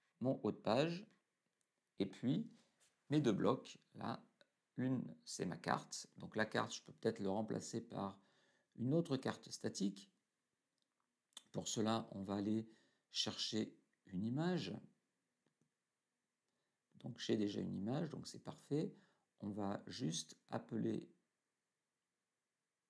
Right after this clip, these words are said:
donc remplacer, sélectionner une image, médiathèque. Là, je n'ai pas de carte. Je vais donc charger des fichiers, choisir des fichiers.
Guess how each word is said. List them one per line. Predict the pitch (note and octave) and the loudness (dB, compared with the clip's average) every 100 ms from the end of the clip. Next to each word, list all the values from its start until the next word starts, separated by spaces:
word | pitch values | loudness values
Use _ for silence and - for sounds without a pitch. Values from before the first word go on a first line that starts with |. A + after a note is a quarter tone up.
| _ _ _ _ _ _ _ _ _ _ _ - | _ _ _ _ _ _ _ _ _ _ _ -16
donc | - - _ - | -16 -16 _ -10
remplacer, | - - - - - - - - | -6 -4 -2 0 0 0 -8 -12
sélectionner | - B2+ A#2+ - - G2+ | -6 -2 0 -2 -2 -2
une | F#2+ | -2
image, | F#2+ G#2 C#3 D#3 - - - _ _ _ _ | -2 0 -2 -2 -10 -20 -20 _ _ _ _
médiathèque. | G#2 C3 C3 F#2+ - B2 D3+ D3+ | 0 2 4 4 4 4 2 2
Là, | F#2+ | 0
je | F#2 | 0
n'ai | - | -4
pas | F2+ - D#3 | -4 2 4
de | B2 | 4
carte. | G2 - - - - - _ _ _ _ _ - | 2 -2 -4 -8 -12 -12 _ _ _ _ _ -8
Je | |
vais | - | -4
donc | G2+ A2 A2 - | -2 -4 -6 -10
charger | - - C#3+ A#2+ A#2 | -4 0 0 0 -2
des | F#2+ | -2
fichiers, | - - - B2 - - _ _ _ _ _ _ _ _ _ _ | -4 -6 -2 -2 -2 -12 _ _ _ _ _ _ _ _ _ _
choisir | - - C#3 C3+ A#2 G2+ | -12 -2 2 2 2 -2
des | - | -4
fichiers. | - - - - - | -8 -6 0 2 0